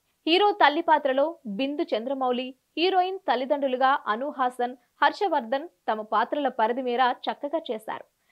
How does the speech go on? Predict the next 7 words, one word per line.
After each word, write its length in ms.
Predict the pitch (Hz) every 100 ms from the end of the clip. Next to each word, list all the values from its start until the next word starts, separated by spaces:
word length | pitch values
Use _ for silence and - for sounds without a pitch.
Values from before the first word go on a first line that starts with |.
| _ _
హీరో 260 | 320 381 415 494 -
స్నేహితులుగా 560 | 254 240 302 302 311 302 294
కనిపించిన 420 | 254 269 262 269 220
ఇద్దరు 280 | 202 254 285 -
కొన్ని 200 | 440 453 453
సన్నివేశాల్లో 560 | 311 262 240 240 208 233 294
నవ్వించారు. 500 | 220 233 220 -